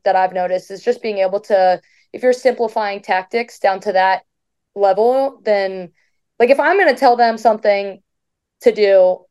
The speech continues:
I feel like I should be able to do that too. Maybe not like a Maradona or some of these things that we're teaching them now. I hope they're way better technically than I am, but even just, like, spatial awareness or understanding the game, if they can do it,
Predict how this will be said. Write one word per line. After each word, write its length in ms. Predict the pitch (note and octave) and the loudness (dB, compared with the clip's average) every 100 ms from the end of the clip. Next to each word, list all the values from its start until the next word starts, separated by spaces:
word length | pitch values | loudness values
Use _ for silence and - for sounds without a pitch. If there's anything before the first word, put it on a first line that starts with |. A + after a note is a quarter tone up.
| _ | _
I 100 | A#3 | -4
feel 160 | A#3+ B3+ | 0 2
like 180 | G#3+ - | 2 -2
I 600 | G#3+ G#3+ G#3+ G3+ F#3 F3 - | -6 -2 -2 -2 -8 -12 -18
should 220 | _ B3+ A3+ | _ -10 0
be 120 | G#3+ | 2
able 200 | G3+ G3+ | 4 2
to 120 | A3+ | -2
do 160 | G3+ G3+ | -4 0
that 240 | F3+ - | 0 0
too. 440 | - G3 D#3 D3+ - _ _ B3+ | 0 0 -2 -8 -12 _ _ -4
Maybe 200 | D4+ D#4+ | 0 0
not 180 | B3+ | 2
like 160 | A#3 A3 | 2 2
a 80 | A3+ | -2
Maradona 640 | A3 G#3+ G#3 G#3 G#3 G3 | 2 2 2 0 0 -2
or 140 | F#3+ F#3+ | -2 -4
some 180 | G#3 G3 | -6 -8
of 60 | |
these 160 | F#3+ F#3 | -12 -10
things 180 | G3 G3+ | -10 -4
that 100 | F#3 | -4
we're 80 | F#3 | -4
teaching 280 | G#3 G3 F#3 | -6 -8 -8
them 120 | F3 | -8
now. 320 | F3 F3 F3+ - - - | -6 -6 -6 -12 -20 -2
I 100 | A#3 | 2
hope 180 | C#4 C#4 | 4 4
they're 280 | A3 G3+ | 0 0
way 200 | F#3+ A#3+ | 4 4
better 240 | A#3+ G#3 G3+ | 4 0 -2
technically 440 | G#3 F#3+ F#3+ G3 | -4 -6 -8 -6
than 140 | F3+ F3+ | -6 -4
I 120 | F#3 | -4
am, 280 | E3+ D#3+ E3+ | -4 -8 2
but 260 | G3 - _ _ _ _ _ | 2 2 _ _ _ _ _
even 300 | C#4+ C#4+ B3+ | 0 0 0
just, 160 | A3+ A3+ | -2 -2
like, 160 | F#3+ | -4
spatial 440 | - A#3 G#3+ A3 G3 | -4 -4 -4 -4 -2
awareness 500 | F#3+ G3 F#3 F#3 F#3+ | -2 0 -4 -6 -4
or 500 | F#3 F3+ F3 - - _ | -2 0 -2 -4 -10 _
understanding 560 | G#3+ G#3 G3+ G3+ F#3+ F3+ | -6 -6 -4 -6 -4 -6
the 100 | F3+ | -6
game, 540 | F3 F#3 G3 A#3+ B3 - _ _ | -4 -4 -4 -6 -10 -16 _ _
if 140 | G#3+ A#3 | -4 0
they 140 | A#3 | 0
can 180 | B3+ A3+ | 0 0
do 180 | G#3+ G3+ | 2 4
it, 280 | F#3+ F3+ | 2 0